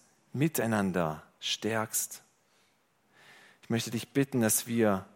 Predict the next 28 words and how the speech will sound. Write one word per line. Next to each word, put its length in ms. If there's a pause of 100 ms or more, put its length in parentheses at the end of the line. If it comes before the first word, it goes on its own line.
(240)
in 100
der 120
Bruderschaft, 1000
in 140
der 100
Gemeinschaft 760
miteinander 720 (720)
einander 380
ermutigen, 840 (580)
dass 200
wir 60
einander 320
ermahnen. 720 (680)
Ich 200
bitte 200
dich, 160
dass 260
wir 120
unsere 560
Häuser 400
auftun, 680 (420)
damit 360
wir 320 (240)
einander 500
am 120
eigenen 500
Leben 360
Anteil 580